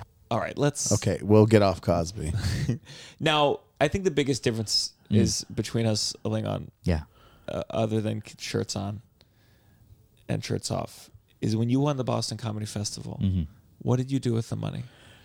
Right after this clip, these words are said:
Speaker 3: So I thought everybody who, so the way the festival works is you submit m-, to get in, right? And you have to pay a submission fee.
Speaker 1: Yeah.
Speaker 3: And then when you perform,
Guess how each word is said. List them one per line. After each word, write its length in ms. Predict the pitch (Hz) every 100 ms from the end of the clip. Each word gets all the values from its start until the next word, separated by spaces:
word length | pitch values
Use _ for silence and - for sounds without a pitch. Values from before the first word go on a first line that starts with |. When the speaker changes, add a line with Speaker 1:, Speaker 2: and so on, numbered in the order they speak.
| - - - - - - - - -
Speaker 3:
So 400 | - 131 117 107
I 220 | 113 123
thought 540 | 120 - 107 107 101 -
everybody 400 | 101 107 101 101
who, 440 | 95 98 92 87 - 123
so 160 | 151 -
the 160 | 143
way 140 | 127 147
the 40 |
festival 440 | 123 120 107 98 90
works 340 | 92 82 -
is 180 | 82 85
you 180 | 90 82
submit 500 | - 92 85 101 -
m-, 120 | 92 - _ 135 - - 98 -
to 140 | -
get 240 | 90 92 101
in, 260 | 92 82
right? 180 | 85 95
And 120 | 107
you 20 |
have 80 | 98
to 80 | 92
pay 220 | - 104
a 60 | 92
submission 520 | - 82 90 - 85
fee. 280 | 82 - 90 -
Speaker 1:
Yeah. 240 | 107 101 - -
Speaker 3:
And 180 | 107 98
then 140 | 95
when 100 | 95
you 100 | 92
perform, 840 | 85 87 - 120 117 80 80 92